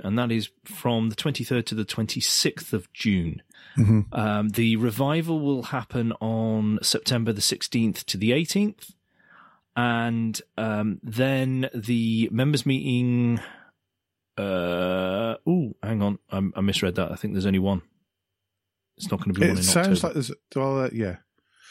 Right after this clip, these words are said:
Speaker 2: It's a funny one moving the, moving Festival of Speed to June, because traditionally it was during the,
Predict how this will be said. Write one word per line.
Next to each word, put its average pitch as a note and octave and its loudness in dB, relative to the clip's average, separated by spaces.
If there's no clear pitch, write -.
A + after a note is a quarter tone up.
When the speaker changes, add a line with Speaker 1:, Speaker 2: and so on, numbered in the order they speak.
Speaker 2:
It's F#3+ 2
a G3+ 0
funny A#3 2
one F3 4
moving C#3 2
the, A#2+ 4
moving B2+ 4
Festival A#2+ 0
of G#2+ -2
Speed - -2
to - -2
June, G2+ 2
because A2+ 0
traditionally B2 2
it G2+ -2
was G#2+ 2
during G#2+ 2
the, G2 2